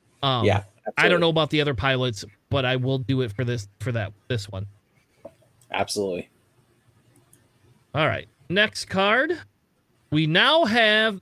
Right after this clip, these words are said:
Speaker 1: some official, official bodyguards for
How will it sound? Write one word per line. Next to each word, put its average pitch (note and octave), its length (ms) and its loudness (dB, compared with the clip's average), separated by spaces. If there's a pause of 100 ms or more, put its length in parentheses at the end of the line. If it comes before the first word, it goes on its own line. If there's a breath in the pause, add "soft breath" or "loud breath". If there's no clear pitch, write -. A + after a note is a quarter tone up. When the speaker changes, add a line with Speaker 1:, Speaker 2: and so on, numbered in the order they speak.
Speaker 1:
some E3+ 280 -2
official, A3+ 920 0 (380)
official D#3+ 1080 -2 (640)
bodyguards F#3 880 2 (800)
for D3 640 4